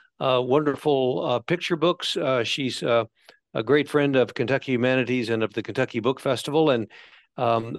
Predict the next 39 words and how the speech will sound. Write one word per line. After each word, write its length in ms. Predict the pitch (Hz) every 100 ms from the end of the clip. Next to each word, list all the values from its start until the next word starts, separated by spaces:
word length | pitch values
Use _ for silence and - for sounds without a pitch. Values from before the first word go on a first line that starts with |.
| -
we, 400 | 117 123 127 123
uh, 200 | 117 113 -
hope 260 | 175 175
that 120 | 147 139
you, 320 | 147 143 - _ _ _ _ _ -
uh, 300 | 127 139 - - _ _ _ _ - 160 - 269
although 300 | 127 127 127
this 180 | 131 127
book 240 | 143 -
has 100 | 127
been 180 | 127 127
out, 280 | 139 156 156
uh, 300 | 147 131 -
a, 340 | 127 131 -
a 20 | 127
little 360 | 135 185 135
while, 400 | 151 165 202 196
maybe 380 | 151 151 147 139
rest 380 | 127 165 160 -
a 60 | 151
little 240 | 190 196
bit 200 | 180 175
more, 420 | 151 170 208 208
uh, 200 | 180 135
drink 280 | 131 156 160
some 200 | - 127
tea 240 | - 185
there 240 | 156 160 160
in 100 | 131
your 120 | 127
Paravel, 600 | 147 165 160 143 143 131 _ _ _ _
uh, 80 | 135
home, 380 | 123 170 185 202
and, 400 | 196 151 151 147
uh, 80 | 139
start 300 | - 190 190
on 140 | 196
something 400 | 180 214 220 202
else. 320 | 233 214 -